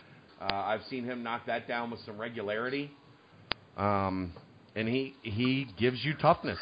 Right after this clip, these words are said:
and he gives you a kid that's not gonna back down. Again, a, another inner city kid that came in ready to fight. And I know, you know, there were a lot of people last year that w-,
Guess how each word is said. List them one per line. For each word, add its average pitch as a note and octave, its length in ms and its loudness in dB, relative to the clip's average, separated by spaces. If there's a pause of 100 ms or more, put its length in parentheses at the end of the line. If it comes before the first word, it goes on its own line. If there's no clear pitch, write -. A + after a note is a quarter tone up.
and F#2+ 140 -2
he G#2+ 160 -4 (100)
gives A2+ 300 -2
you C3+ 440 0 (760)
a A#2 80 6
kid C#3+ 360 4
that's C3+ 220 -2
not B2 260 10
gonna C#3+ 160 10
back C#3+ 260 12
down. D#3+ 280 10
Again, C3 380 10
a, A2 240 8
another B2+ 800 10
inner C3+ 220 8
city E3 300 6
kid G#2+ 340 6
that G2+ 180 6 (800)
came C3+ 240 8
in C3+ 180 8
ready A#2+ 240 10
to C3 80 4
fight. D#3+ 320 8 (920)
And G#2+ 160 2
I A#2 60 8
know, C3 400 8 (120)
you A#2 120 -4
know, A2+ 260 0 (400)
there A#2 120 2
were B2+ 80 6
a C3 40 6
lot B2 180 10
of C3+ 60 4
people D3 220 2
last E3 300 10
year A#2+ 140 8
that G#2 260 2
w-, A2 120 -6